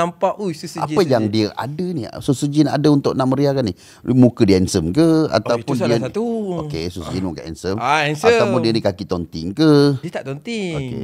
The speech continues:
Speaker 1: Tapi dia terkenal dekat negara sebelah lah.
Speaker 2: Alright.
Speaker 1: It, sebenarnya saya jujurnya, saya cakap sama Lord, dalam tim saya, saya memang nak Malaysia dengan Indonesia sebab
Speaker 2: Hmm.
Speaker 1: saya ada fan Indonesia juga. Memang
Speaker 2: Okey.
Speaker 1: tak ramai, hanya
Speaker 2: Hmm.
Speaker 1: dua puluh peratus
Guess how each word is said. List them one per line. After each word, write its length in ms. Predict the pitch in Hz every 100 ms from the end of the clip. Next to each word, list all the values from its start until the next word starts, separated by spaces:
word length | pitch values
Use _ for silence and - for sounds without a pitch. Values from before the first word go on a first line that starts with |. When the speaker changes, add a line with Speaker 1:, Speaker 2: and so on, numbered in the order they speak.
| 107
Speaker 1:
Tapi 240 | 131 - 190 180
dia 180 | 156 175
terkenal 600 | 170 151 151 151 147 139
dekat 400 | 127 - - 110 104
negara 260 | 110 110
sebelah 340 | 104 - 101 92
lah. 180 | 90 - -
Speaker 2:
Alright. 500 | 71 69 - - _
Speaker 1:
It, 160 | 127 127
sebenarnya 520 | _ 123 127 135 156 160
saya 160 | 139
jujurnya, 560 | 127 120 123 139 160 175 _ _ _ _
saya 120 | 120
cakap 180 | 117 113
sama 120 | 117
Lord, 200 | 127 160
dalam 220 | 147 123 120
tim 160 | 131
saya, 160 | 131 147
saya 160 | 139
memang 240 | 127 123 123
nak 140 | 123 - _ _ _ _ _
Malaysia 220 | 147 156
dengan 200 | 160 139 123
Indonesia 380 | 123 127 170
sebab 280 | 180 139 123
Speaker 2:
Hmm. 60 | -
Speaker 1:
saya 260 | 135 160 233 240 _ _ _ _ _ -
ada 220 | 139 147
fan 200 | 147 123
Indonesia 440 | 117 113 113 -
juga. 380 | 107 107 98 - -
Memang 200 | 139 233
Speaker 2:
Okey. 80 | 202
Speaker 1:
tak 100 | 180
ramai, 460 | 180 185 190 196
hanya 180 | 175 160
Speaker 2:
Hmm. 60 | 156
Speaker 1:
dua 80 | 156
puluh 140 | 156
peratus 160 | 151